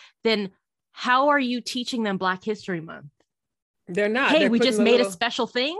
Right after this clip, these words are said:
Speaker 1: and let's talk about
Speaker 2: Yep.
Speaker 1: M L K and Rosa Parks for, for three weeks.
Speaker 2: Let's
Speaker 1: Like,
Speaker 2: paint, paint by numbers M L K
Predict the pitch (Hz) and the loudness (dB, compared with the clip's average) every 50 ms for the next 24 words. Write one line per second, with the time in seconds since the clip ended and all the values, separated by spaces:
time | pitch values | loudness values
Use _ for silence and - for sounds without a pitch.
0 | 480 427 - 208 196 202 - - 226 220 214 220 220 190 202 220 220 226 226 - | -8 -8 -6 -6 -6 -8 -6 -4 -6 -4 -2 0 0 2 2 0 0 -2 -4 -4
1 | 247 226 233 220 196 180 202 226 214 220 - 202 202 277 - - - - 269 262 | -4 -4 -2 -2 -4 -4 -4 -6 -6 -6 -6 -6 -6 -6 -8 -10 -10 -6 -6 -6
2 | 214 - _ - 233 233 226 - - 233 262 262 254 302 339 427 - - 202 226 | -6 -8 _ -6 -4 -4 -4 -6 -8 -8 -6 -6 -4 -4 -6 -6 -6 -2 0 0
3 | 262 - - 185 175 208 262 262 254 220 - - - 170 - 269 262 262 - 208 | 0 0 0 -2 0 2 2 2 0 0 -4 -10 -16 -8 -4 -2 0 0 0 0
4 | 226 240 233 220 220 220 220 220 208 208 202 202 190 185 214 214 214 208 196 202 | 0 0 0 0 0 -2 -2 -2 -4 -4 -4 -4 -4 -4 -6 -4 -4 -2 -4 -4
5 | 190 - 233 196 175 165 160 170 165 | -4 -4 -2 -2 -2 -2 -4 -8 -10